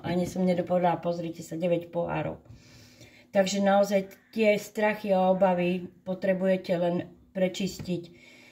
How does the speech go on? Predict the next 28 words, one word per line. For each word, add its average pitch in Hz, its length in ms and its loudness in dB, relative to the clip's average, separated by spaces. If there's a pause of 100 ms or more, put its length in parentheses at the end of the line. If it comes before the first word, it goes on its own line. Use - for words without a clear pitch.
Vy 214 160 2
už 202 320 0
ste 233 80 2
na 214 160 2
dobrej 190 480 0
ceste, 196 400 -2
veríte 190 480 2
si, 196 240 -6 (160)
ale 175 400 0
ešte 180 320 -4
máte 190 320 0
tam 175 240 -4
strachy 190 480 0
a 160 80 -2
obavy, 175 640 2 (400)
ktoré 190 400 4
som 190 160 -2
tu 185 160 -6
vysvetlila, 185 800 -2
ktoré 185 320 0
tu 185 160 -10
sú, 185 240 -6 (400)
že 190 160 0
jednou, 202 480 4
jednou 202 640 2 (720)
raz, 180 560 4
raz 208 400 -2
si 220 80 -2